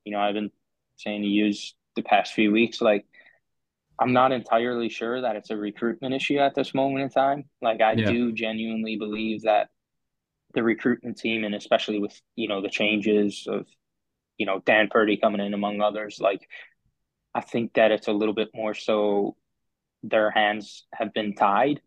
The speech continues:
Speaker 2: Mm.
Speaker 1: And I think it's like, our recruitment isn't anything miraculous. You know, we're not pulling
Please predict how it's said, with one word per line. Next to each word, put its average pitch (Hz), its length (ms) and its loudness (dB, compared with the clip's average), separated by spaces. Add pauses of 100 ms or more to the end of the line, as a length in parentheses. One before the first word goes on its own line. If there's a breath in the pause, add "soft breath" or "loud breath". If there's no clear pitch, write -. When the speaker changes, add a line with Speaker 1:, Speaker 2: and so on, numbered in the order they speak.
(360)
Speaker 2:
Mm. 110 160 4
Speaker 1:
And 107 80 6
I 110 60 6
think 113 260 -4
it's - 200 -4
like, 107 260 2 (340)
our 113 120 6
recruitment 123 600 -4
isn't 113 240 -6
anything 107 680 -6 (100)
miraculous. 104 1000 0
You 107 120 -6
know, 104 160 2
we're 107 160 2
not 107 240 2
pulling 107 480 -2